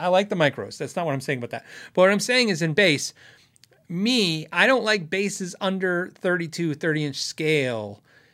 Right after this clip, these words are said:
if it's not a real quality bass. When we did the Valiant, uh, limited run of twenty-seven inch scale basses, that's what I was, re-, I mean, that was expensive. It was fifteen hundred dollars. But the reason why was because, and that's why a lot of you bought them,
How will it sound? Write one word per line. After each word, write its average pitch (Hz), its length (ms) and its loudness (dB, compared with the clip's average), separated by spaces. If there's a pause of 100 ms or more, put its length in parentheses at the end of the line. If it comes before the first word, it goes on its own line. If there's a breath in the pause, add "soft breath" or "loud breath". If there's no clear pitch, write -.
(240 soft breath)
if 165 160 0
it's 151 160 -4
not 147 220 0
a 127 60 -2
real 135 260 0
quality 131 280 -2
bass. 117 280 -4
When 147 180 0
we 214 140 0
did 277 200 -4
the 302 100 -2
Valiant, 202 500 2 (100)
uh, 165 120 -4
limited 156 300 -2
run 147 180 0
of 131 80 -4
twenty-seven 143 640 -4
inch 123 200 -8
scale 120 260 -6
basses, 120 500 -8 (400 loud breath)
that's 160 440 0
what 151 140 0
I 123 140 -4
was, 117 180 -8
re-, 120 300 -6
I 156 120 -4
mean, 147 140 -2
that 190 100 4
was 170 120 2
expensive. 156 400 -4
It - 20 -10
was 113 140 -10
fifteen 165 260 -6
hundred 160 140 0
dollars. 143 240 -2
But 151 160 -8
the 165 80 -2
reason 185 300 -2
why 165 360 0 (260 loud breath)
was 143 140 -2
because, 156 400 -4 (100)
and 143 140 -4
that's 160 200 -4
why 160 160 0
a 143 40 0
lot 143 120 -2
of 139 60 -2
you 135 80 -6
bought 160 280 -2
them, 123 160 -10